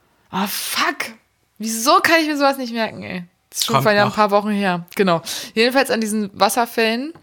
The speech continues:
Speaker 1: die sind halt, das ist halt so ein riesen, äh, f-, riesengroße Felsspalte, ne? Und halt,
Speaker 2: Mhm.
Speaker 1: wenn halt, äh, Regensaison ist, dann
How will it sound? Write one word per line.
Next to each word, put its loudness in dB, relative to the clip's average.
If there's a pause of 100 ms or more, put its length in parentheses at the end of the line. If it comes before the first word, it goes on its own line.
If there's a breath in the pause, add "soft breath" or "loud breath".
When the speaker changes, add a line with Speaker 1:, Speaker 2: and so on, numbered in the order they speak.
(160)
Speaker 1:
die -8
sind -2
halt, 4
das -6
ist -4
halt -2
so -6
ein -6
riesen, -4 (140)
äh, -6
f-, -12 (220)
riesengroße -2
Felsspalte, -6
ne? -6
Und -6
halt, 0
Speaker 2:
Mhm. -4
Speaker 1:
wenn -2
halt, -6
äh, -6
Regensaison -4
ist, -8
dann -6